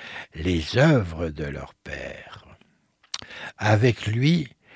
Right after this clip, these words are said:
nous les accompagnons sur leur chemin de solitude,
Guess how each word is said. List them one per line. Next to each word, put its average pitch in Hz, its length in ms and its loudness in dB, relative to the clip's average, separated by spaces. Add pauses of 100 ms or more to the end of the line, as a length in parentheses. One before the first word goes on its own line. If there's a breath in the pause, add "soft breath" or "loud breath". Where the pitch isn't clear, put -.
(260 loud breath)
nous 101 180 -2
les 101 300 2
accompagnons 123 840 0
sur 110 320 -4
leur 104 240 -2
chemin 127 600 2
de 95 200 0
solitude, 120 960 -2